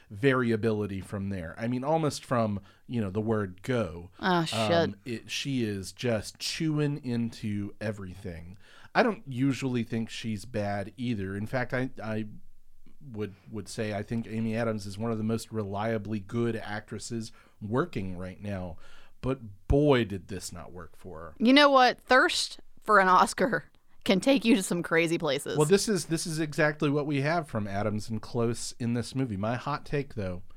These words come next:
Speaker 1: Glenn Close, despite the ridiculousness of this character, not a terrible performance. She's all right.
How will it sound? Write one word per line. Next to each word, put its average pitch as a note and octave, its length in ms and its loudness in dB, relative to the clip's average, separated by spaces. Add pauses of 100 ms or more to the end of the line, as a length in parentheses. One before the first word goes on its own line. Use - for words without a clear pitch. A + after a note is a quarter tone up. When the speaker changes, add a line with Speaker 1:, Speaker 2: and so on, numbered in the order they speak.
(200)
Speaker 1:
Glenn B2+ 200 0
Close, B2+ 540 0
despite A2+ 480 -6
the A#2+ 100 -2
ridiculousness B2+ 920 -2
of C3+ 140 -6
this C#3 160 -4
character, A2 580 -4 (640)
not G#3 200 2
a - 20 4
terrible A#2 380 2
performance. G#2+ 580 -6
She's E3+ 240 -6
all A2+ 140 4
right. F#2+ 220 -4